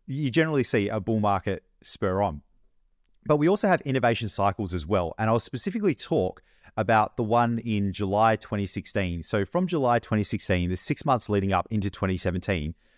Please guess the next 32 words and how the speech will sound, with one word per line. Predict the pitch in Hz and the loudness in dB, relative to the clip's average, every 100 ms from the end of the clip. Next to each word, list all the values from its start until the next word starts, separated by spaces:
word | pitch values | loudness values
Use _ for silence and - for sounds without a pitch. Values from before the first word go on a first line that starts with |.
| _ _ - | _ _ 0
that | 127 151 | 2 4
really | 147 135 113 | 4 4 2
sparked | - - 98 95 - | -2 0 2 0 -4
the | 101 | -6
I | - 101 | 0 -2
C | - 95 | 0 -2
O | 90 | -2
boom. | 92 87 82 | -4 -4 -4
So | - | -4
there | 101 107 | -2 0
was | 110 - | -2 -2
innovation | 151 135 127 - 101 | 0 2 2 0 -4
happening | - 123 - 104 90 98 | -4 -6 -4 -4 -4 -4
around | 95 85 110 113 92 90 - _ _ | -4 0 2 4 4 0 -4 _ _
that | - 85 - | -4 -2 -2
Bitcoin | 107 - 92 | -4 -2 -4
cycle. | 85 92 98 - 71 _ _ _ - | -2 -2 -4 -6 -14 _ _ _ -6
And | 113 | -2
then | 131 | 0
if | - | 0
we | |
look | 160 180 | 0 0
at | 127 | 0
May | 113 120 | 2 2
twenty | - 104 98 | 0 -2 -2
twenty, | - 156 107 | -2 0 0
we | 92 110 | 2 2
also | 120 120 | 2 0
had | 98 101 - - | 2 0 -2 -2
N | 120 | -2
F | 104 | -2
Ts | - 117 98 95 | -2 -2 0 -4